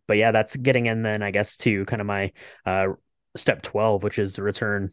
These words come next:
with the elixir. The hero returns with something to improve the ordinary world. Um, I guess you could say on one hand, maybe it's the, uh,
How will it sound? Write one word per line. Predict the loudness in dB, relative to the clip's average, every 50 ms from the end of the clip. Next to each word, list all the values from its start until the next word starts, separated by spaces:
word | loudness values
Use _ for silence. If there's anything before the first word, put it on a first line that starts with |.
| _ -4
with | -4 -4 -2
the | 0 -2
elixir. | 0 0 -2 -4 -4 -4 -2 -2
The | -4 -4 -4 -4
hero | -4 -4 -4 -4 -4
returns | -4 -6 -4 -4 -2 -2 -2 -4 -4
with | -6 -4
something | -4 -4 -2 -2 -4 -4 -4
to | -2 -2 -2
improve | -2 -4 -6 -4 -4 -4 -4 -4 -6 -10 -20 -20 -20 -20 _ -2
the | 0 2
ordinary | 2 2 2 0 -2 -2 -2 -2
world. | -2 0 0 0 0 0 -2 -2
Um, | -4 -4 -4 -2 -4 -2 -2 -4 -6 -8 -4
I | -2 2
guess | 2 2 2 2
you | 2 2 4
could | 2 0 0
say | 2 0 0
on | 2 2 0
one | 0 0
hand, | 2 2 2 0 0 0
maybe | 0 0 -2
it's | -2 -4 -4 -6
the, | -4 -2 -2 0
uh, | 0 0 -2